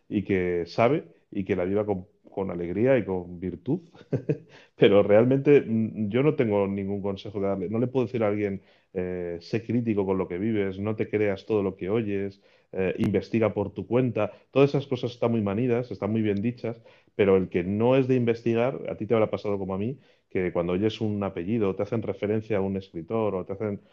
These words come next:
o alguna referencia a un pensamiento, te vas a Google a buscarla, o te la apuntas para buscarlo luego. Eh, e-, eso no se lo puedes meter a la cabeza a la gente que lo haga. No, hay, hay mucha gente que te dice, que le dices, eh,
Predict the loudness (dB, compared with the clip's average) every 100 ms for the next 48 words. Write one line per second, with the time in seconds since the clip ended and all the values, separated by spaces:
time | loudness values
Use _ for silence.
0 | _ -4 -2 0 0 0 0 0 0 -2
1 | 0 -2 -2 -4 -2 -2 -4 -6 _ _
2 | -2 0 2 0 2 4 4 2 -2 -6
3 | -6 -4 -4 -2 -2 -2 2 2 4 2
4 | 0 -2 -2 0 0 -2 -4 -10 _ _
5 | _ -4 0 0 0 -2 0 2 2 2
6 | 0 0 2 0 0 -4 -2 -2 -2 -4
7 | -6 -8 -8 -10 -8 -6 -4 -4 -8 _
8 | -4 -4 -2 0 0 -2 -4 -4 -6 -4
9 | -4 -4 -4 -6 -6 -8 _ _ _ 0
10 | 2 0 -2 -8 -12 -12